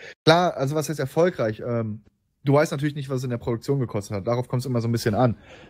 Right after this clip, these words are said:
Ja, wenn du, wenn dein Spiel zehn Millionen Euro gekostet hat und du es für, sagen wir, sechzig Euro verkaufst, musst du trotzdem dreihundertdreißigtausend Einheiten verkaufen.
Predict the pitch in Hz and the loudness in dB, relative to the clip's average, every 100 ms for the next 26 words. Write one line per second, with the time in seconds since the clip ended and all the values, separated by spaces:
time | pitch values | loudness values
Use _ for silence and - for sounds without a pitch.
0 | - 117 135 127 127 131 135 135 131 131 | 0 2 4 2 2 4 4 4 4 2
1 | 135 135 - 143 151 151 147 147 147 143 | 0 -2 -2 -2 -2 -2 0 2 0 -2
2 | 101 139 165 165 160 170 160 151 151 147 | -2 0 0 -2 -2 -2 -2 -2 -2 0
3 | 127 131 135 131 127 131 131 131 139 135 | 0 0 -2 -2 0 2 2 0 0 -2
4 | 90 156 147 143 143 147 139 139 160 156 | 0 2 2 0 0 0 -4 0 0 2
5 | 131 123 120 107 107 110 - 107 101 101 | 0 2 2 0 -2 -2 -2 -2 0 -2
6 | 101 - - 95 - 90 - | -2 -2 -4 -2 0 -2 -6